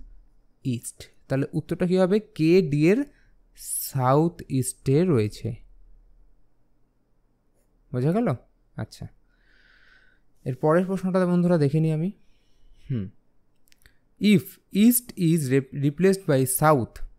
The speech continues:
east, আহ, then west, আহ, সরি, সরি, এটা হচ্ছে গিয়ে তোমার সাউথ ইস্ট হবে, ঠিক আছে? হ্যাঁ, একসাথেই আছে। If east is replaced by south east, then west will re-, will be replaced by which of the following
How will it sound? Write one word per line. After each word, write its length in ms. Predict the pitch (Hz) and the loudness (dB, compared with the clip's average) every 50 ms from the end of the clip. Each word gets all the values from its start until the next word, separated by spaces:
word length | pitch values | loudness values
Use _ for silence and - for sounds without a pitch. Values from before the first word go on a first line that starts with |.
| _ _ - 175 196 | _ _ 0 4 4
east, 240 | 226 240 233 - - - - _ _ _ _ _ _ _ _ | 4 4 2 -2 -12 -20 -20 _ _ _ _ _ _ _ _
আহ, 280 | - 117 113 113 113 113 113 - _ _ _ _ _ _ _ _ - 123 | -6 -4 -4 -4 -4 -6 -8 -10 _ _ _ _ _ _ _ _ -4 0
then 160 | 139 156 165 175 170 - - 139 135 151 | 2 4 4 4 2 2 0 -2 2 4
west, 300 | 165 151 151 170 - - - - | 4 4 4 2 -2 -10 -12 -8
আহ, 140 | 131 143 - - | -8 -8 -4 0
সরি, 160 | - 160 139 123 | 0 0 0 0
সরি, 120 | 135 117 - - | -2 -4 -4 -4
এটা 100 | 127 147 147 | -4 -4 -6
হচ্ছে 160 | - - - 151 | -4 -6 -6 -4
গিয়ে 120 | 147 165 165 - | -4 -4 -4 -4
তোমার 200 | 147 147 165 185 196 - - - - | -4 -2 -2 -4 -6 -10 -16 -12 -6
সাউথ 320 | 123 117 123 139 143 139 - - 120 | -4 -2 -2 -2 -2 -4 -6 -6 -6
ইস্ট 120 | 110 - - - | -6 -6 -6 -6
হবে, 120 | 110 101 101 | -6 -4 -4
ঠিক 80 | 156 175 208 | -2 -2 -2
আছে? 120 | 175 120 104 - _ - | -2 -4 -6 -6 _ -4
হ্যাঁ, 140 | 120 104 - - _ - 120 | -4 -4 -6 -8 _ -6 -6
একসাথেই 320 | - - - 117 135 123 101 98 | -6 -6 -8 -6 -4 -4 -4 -6
আছে। 120 | - - - - _ _ _ _ _ 160 180 | -8 -14 -20 -20 _ _ _ _ _ 2 2
If 80 | 202 185 - - 180 196 | 2 2 0 0 2 2
east 180 | 214 208 - - 175 190 | 2 2 2 2 2 2
is 80 | 220 202 151 135 143 | 2 2 0 -2 -2
replaced 360 | 139 - 165 180 190 185 185 165 | -2 2 2 2 2 2 2 0
by 80 | 160 165 160 - | 0 0 2 2
south 240 | 135 117 123 127 123 - 175 | 2 2 2 2 4 2 2
east, 160 | 214 214 - - - - _ _ _ _ 123 123 | 2 2 -4 -14 -20 -20 _ _ _ _ 0 2
then 160 | 135 139 147 160 165 - _ _ _ _ _ _ 139 127 139 | 4 4 4 2 0 -2 _ _ _ _ _ _ 0 2 4
west 280 | 160 190 214 208 - - - 156 151 147 | 6 6 4 2 -2 -10 -6 -2 2 4
will 180 | 156 156 165 160 143 131 | 4 4 6 4 4 4
re-, 180 | 131 135 131 - _ _ | 2 2 0 -4 _ _
will 160 | 143 151 165 156 165 | 2 2 4 4 4
be 60 | 175 156 139 | 4 4 4
replaced 400 | 135 - - 160 165 175 170 175 123 120 | 2 2 2 2 2 2 2 0 0 2
by 100 | 120 127 160 175 143 120 123 | 4 4 4 2 0 0 2
which 180 | 139 160 165 - 190 | 2 4 4 2 0
of 40 | 170 170 | 2 2
the 80 | 185 190 180 - | 2 2 0 0
following 420 | - 135 127 131 135 139 147 170 | 0 0 2 2 2 2 2 2